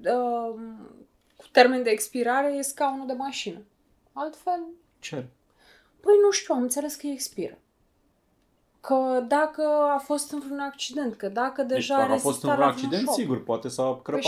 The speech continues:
Speaker 1: și exact,
Speaker 2: undeva.
Speaker 1: da, dar tu nu știi dacă ăla deja a rezistat odată, poate nu mai rezista a doua oară.
Speaker 2: A, și nu face nimeni verificări, că așa cu o mașină te poți duce la mecanic să zică dacă a fost într-un accident masiv sau nu.
Speaker 1: Da.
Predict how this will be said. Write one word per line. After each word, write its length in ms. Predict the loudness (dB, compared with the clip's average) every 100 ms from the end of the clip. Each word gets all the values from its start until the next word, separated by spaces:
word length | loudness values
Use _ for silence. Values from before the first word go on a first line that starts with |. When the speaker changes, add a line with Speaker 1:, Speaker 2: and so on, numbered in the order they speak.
| 2
Speaker 1:
și 80 | 2
exact, 260 | -2 0 0
Speaker 2:
undeva. 500 | -4 -12 -14 -14 -2
Speaker 1:
da, 280 | 0 2 0
dar 200 | -2 -6 -8
tu 120 | -6
nu 120 | -2
știi 360 | -2 -4 -4 0
dacă 320 | 0 0 0
ăla 140 | -2
deja 260 | 0 -2 0
a 80 | 2
rezistat 600 | 0 -2 -4 0 0 -2
odată, 260 | -10 -10 -8
poate 220 | -8 -8
nu 80 | -8
mai 100 | -6
rezista 240 | -8 -6
a 40 | -8
doua 320 | -4 -6 -4
oară. 380 | -4 -2 -2 0
Speaker 2:
A, 100 | -2
și 120 | -4
nu 80 | -6
face 260 | -4 -6
nimeni 220 | -4 -2 -2
verificări, 460 | -4 -6 -2 -2
că 80 | -2
așa 180 | -10 -8
cu 100 | -6
o 40 |
mașină 540 | -6 -8 -8 -6 -4 -6
te 100 | -6
poți 220 | -8 -8
duce 180 | -8 -6
la 80 |
mecanic 380 | -6 -6 -8 -8
să 120 | -14 -16
zică 180 | -10 -8
dacă 180 | -6
a 40 | -8
fost 260 | -10 -16
într-un 180 | -14 -12
accident 320 | -14 -12 -12
masiv 220 | -12 -14 -16
sau 160 | -14
nu. 180 | -10 -6
Speaker 1:
Da. 280 | -4 -6 -8